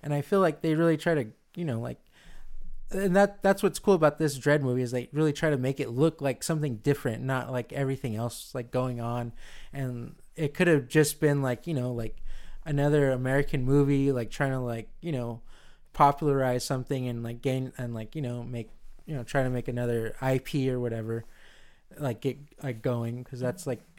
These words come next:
like, that, I feel like that was a craze too, like, in two, in that, in, like, those two thousand tens, everything would, had to be, like, a trilogy or, like, you know, that they want, I mean, obviously, yes, they wanted to do that to this movie, but,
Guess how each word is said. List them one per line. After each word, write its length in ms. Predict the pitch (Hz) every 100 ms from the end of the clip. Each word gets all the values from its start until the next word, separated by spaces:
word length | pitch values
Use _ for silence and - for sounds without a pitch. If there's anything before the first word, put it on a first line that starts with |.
| 175
like, 240 | 123 -
that, 220 | 139 135
I 80 | -
feel 160 | 143 156
like 220 | 131 -
that 160 | 135 135
was 140 | 127
a 40 | 120
craze 440 | - 127 120 110
too, 420 | - 156 131 110 117
like, 180 | 117 107 _ _ _ -
in 200 | 127 117
two, 200 | - 131 - -
in 160 | 131 113
that, 220 | 107 -
in, 140 | 139 123
like, 160 | 107 -
those 180 | 131 113
two 120 | -
thousand 300 | 120 113 107
tens, 240 | - 110 110
everything 400 | 120 123 127 117
would, 120 | 113
had 180 | 123 117
to 60 |
be, 120 | 117
like, 240 | 113 110 -
a 40 |
trilogy 600 | 107 - 143 127 113 110 110
or, 120 | 107
like, 280 | 107 104 - - - - -
you 100 | 185
know, 220 | 190 180
that 240 | 175 175 175
they 80 |
want, 320 | 151 147 160 156
I 80 | 156
mean, 160 | 143
obviously, 400 | 143 175 180 - 143
yes, 260 | 139 135
they 80 | -
wanted 300 | 131 131 127
to 80 | -
do 220 | 117 131
that 180 | 127 113
to 100 | 135
this 240 | 127 131
movie, 200 | 127 117
but, 200 | 117 113